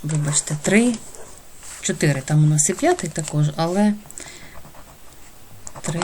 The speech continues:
чотири та шість. Тобто на ці слайди, що ми посилалися, з кожного з них треба створити кнопочку для переходу на слайд номер два. Отже, м, зайшли на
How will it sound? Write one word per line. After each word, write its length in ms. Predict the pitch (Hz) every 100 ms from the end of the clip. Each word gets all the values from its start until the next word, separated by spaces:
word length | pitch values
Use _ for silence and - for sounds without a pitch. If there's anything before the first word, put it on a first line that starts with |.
| 180
чотири 560 | - - - 160 156 151 - 139 143 -
та 140 | - 156
шість. 500 | - 160 151 - - - - - - - - - - - - - -
Тобто 280 | 165 - 190
на 160 | 214
ці 160 | 214 214
слайди, 460 | - 165 156 151
що 220 | 151 - 175
ми 160 | 165
посилалися, 880 | 151 180 - 330 494 466 403 - 330 - - - - -
з 120 | -
кожного 540 | 208 196 175 175 180
з 100 | 185
них 240 | 262 370 - - -
треба 320 | 202 202 180
створити 520 | 156 180 175 175 151
кнопочку 560 | 151 233 330 339 - -
для 180 | 165 208
переходу 640 | 175 160 151 - 208 185
на 200 | 156 175
слайд 540 | - 160 151 160 156 -
номер 340 | 170 165 160 151
два. 260 | - 139 147 - - - -
Отже, 440 | 190 170 147 147 147 - 156
м, 500 | 147 147 147 147 143 - - - - - 156
зайшли 540 | 175 180 - 165 156
на 440 | 147 147 139 131